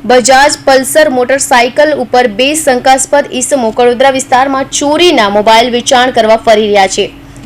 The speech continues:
અને તેઓ બંને કડોદરા નેશનલ હાઈવે નંબર અડતાલીસ તરફથી ઉધના ડાબાર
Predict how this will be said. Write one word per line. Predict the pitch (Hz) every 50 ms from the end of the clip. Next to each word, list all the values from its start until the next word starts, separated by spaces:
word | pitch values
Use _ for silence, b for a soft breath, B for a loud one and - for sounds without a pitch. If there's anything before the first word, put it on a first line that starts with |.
| B B B B B B B B -
અને | 277 339 370 381 392 339 -
તેઓ | 359 349 349 359 359 339
બંને | 247 254 254 269 285 311 311
કડોદરા | 302 269 269 262 262 254 220 269 285 294 294
નેશનલ | 269 262 262 262 277 277 277 262
હાઈવે | 240 226 226 226 262
નંબર | 269 254 247 240 262 254 -
અડતાલીસ | 233 233 - 240 220 233 269 277 -
તરફથી | 277 254 269 294 294 - - 226 220 214 -
ઉધના | - 247 208 254 247 277 285 294
ડાબાર | 247 226 226 214 208 220 226 233